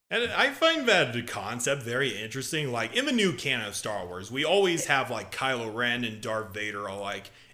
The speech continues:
"Anakin Skywalker is dead. I destroyed him." It's kind of like, is, is he an,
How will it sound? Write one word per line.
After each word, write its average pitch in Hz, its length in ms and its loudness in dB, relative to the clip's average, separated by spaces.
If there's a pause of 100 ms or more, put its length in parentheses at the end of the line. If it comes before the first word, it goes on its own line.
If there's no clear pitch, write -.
(120)
"Anakin 120 440 2
Skywalker 107 840 -2
is 85 120 -12
dead. 107 760 -4
I 107 180 -4
destroyed 113 600 -4
him." 110 380 -8 (540)
It's 143 340 -4 (200)
kind 311 360 2
of 196 100 -8
like, 147 220 2 (120)
is, 254 440 -4
is 254 180 0
he 311 320 2
an, 131 120 -4